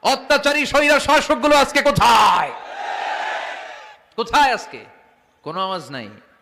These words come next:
আল্লাহ তখন হুংকার দিয়ে বলবেন, "লিমানিল মুলকুল ইয়াউম?" "Who belongs the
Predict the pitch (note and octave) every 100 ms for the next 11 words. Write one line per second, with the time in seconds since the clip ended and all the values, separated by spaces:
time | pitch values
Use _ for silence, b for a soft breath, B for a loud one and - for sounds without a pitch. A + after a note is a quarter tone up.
0 | _ D#3 E3 D#3+ D#3+ D3+ G3 G3 D#3 E3
1 | D3+ C#3 C3+ B2 G3+ A#3+ A3 F3+ D3 B3
2 | C#4+ F3 A#3 G#3+ F3+ C#3 G#2 - _ _
3 | _ _ _ _ _ _ _ _ G#3+ D4+
4 | A3 C4+ C#4+ C#4 G3 B3+